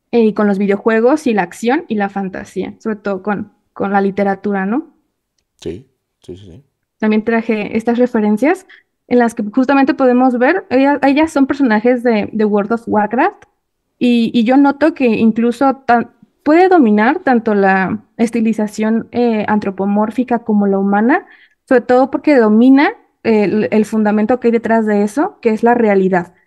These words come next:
Speaker 1: el que conoce la anatomía humana, conoce la anatomía real y gracias a eso las puede unificar.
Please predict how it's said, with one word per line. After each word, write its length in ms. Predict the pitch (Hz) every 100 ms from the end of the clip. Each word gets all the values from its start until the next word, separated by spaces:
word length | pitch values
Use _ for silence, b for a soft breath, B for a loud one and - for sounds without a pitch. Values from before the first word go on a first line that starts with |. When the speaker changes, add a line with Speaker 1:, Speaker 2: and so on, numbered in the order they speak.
| _ _
Speaker 1:
el 300 | 208 208 202
que 520 | 208 196 139 - _ _ _
conoce 420 | - 220 220 233 269
la 100 | 247
anatomía 600 | 214 202 196 220 240 226
humana, 580 | 220 247 254 254 247 -
conoce 340 | 214 214 254
la 80 | 240
anatomía 600 | 196 190 190 202 202 190
real 440 | 196 202 240 339
y 80 | 220
gracias 380 | 208 208 226 220
a 60 | 202
eso 180 | 202
las 180 | 240 220
puede 280 | - 196 196
unificar. 600 | 185 - - - 208 190